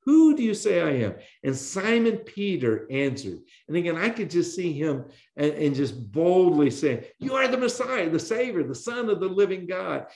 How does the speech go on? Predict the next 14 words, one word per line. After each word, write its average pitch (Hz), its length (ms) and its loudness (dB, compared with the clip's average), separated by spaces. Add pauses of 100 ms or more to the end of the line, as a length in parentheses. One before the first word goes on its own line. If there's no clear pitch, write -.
(100)
You're 240 220 0
the 240 160 0
anointed 226 560 2
one. 117 320 -2 (460)
You 190 300 -2
are 160 220 0
the 139 120 0
Messiah, 107 680 -4
the 82 140 -18
Son 135 800 0
of 104 180 -4
the 98 80 -4
living 98 480 -4
God." 82 340 -12